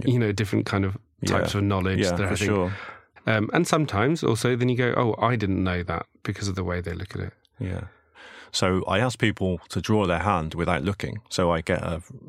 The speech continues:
Speaker 1: various collect-, collections of drawings of people's hands. How, you know, how do they, how big is that hand? How distorted is it?
Speaker 2: Is people's response to it quite emotional?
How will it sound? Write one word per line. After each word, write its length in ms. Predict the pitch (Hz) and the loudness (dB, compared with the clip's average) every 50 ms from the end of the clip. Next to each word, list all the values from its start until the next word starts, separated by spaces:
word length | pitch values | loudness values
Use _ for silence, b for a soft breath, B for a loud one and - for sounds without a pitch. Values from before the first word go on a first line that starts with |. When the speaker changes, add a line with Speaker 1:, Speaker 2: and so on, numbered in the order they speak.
| 143 - | -8 -2
Speaker 1:
various 380 | - 101 92 90 90 85 - - | 0 0 2 2 0 -2 -2 -6
collect-, 360 | - - 95 87 - - - | -2 0 0 0 0 -2 -6
collections 540 | - - 95 92 80 - - - 90 82 - | -4 0 0 0 0 0 -2 -2 -2 -2 -2
of 120 | 85 80 | -4 -4
drawings 440 | - - 98 92 87 85 82 85 - | -2 0 0 2 2 0 0 -2 -4
of 160 | - - - _ | -6 -8 -8 _
people's 360 | - 95 87 - 85 82 - | -4 -4 -4 -4 -6 -8 -4
hands. 340 | - 110 92 80 80 - - | -2 -2 -2 0 -2 -4 -4
How, 140 | - 90 - - - | -6 -6 -6 -6 -8
you 120 | 98 - | -8 -8
know, 100 | - - | -8 -6
how 200 | - - 85 85 | -4 -4 -4 -2
do 140 | 80 - 85 | -4 -4 -4
they, 140 | 80 82 - | -6 -6 -10
how 160 | - - - 85 - | -8 -8 -8 -6 -4
big 160 | - 90 87 | -4 -4 -4
is 100 | - - | -4 -4
that 140 | - - - | -4 -4 -4
hand? 380 | - - 87 82 80 87 - - - | -4 -4 -4 -4 -4 -6 -8 -6 -4
How 140 | 80 80 82 87 | -4 -4 -4 -4
distorted 520 | - 98 - - - 101 90 - - - | -6 -6 -4 -2 -2 -2 -2 -2 -4 -6
is 120 | - 85 - | -6 -4 -4
it? 120 | - - - - _ B B B B B B - | -6 -6 -8 -12 _ B B B B B B -4
Speaker 2:
Is 120 | 180 175 | -4 -4
people's 320 | - - 220 185 170 139 131 | -2 -4 -2 -2 -2 -2 -2
response 380 | 123 - - - 120 110 - - | -4 -2 0 0 0 0 0 -2
to 60 | 117 | -2
it 120 | 110 - | -2 -2
quite 240 | - - 117 - - | -2 -2 0 0 0
emotional? 800 | 110 110 120 139 147 151 - - - - - - - 101 101 - | 0 0 2 2 2 0 -2 -4 -4 -6 -6 -6 -8 -10 -12 -16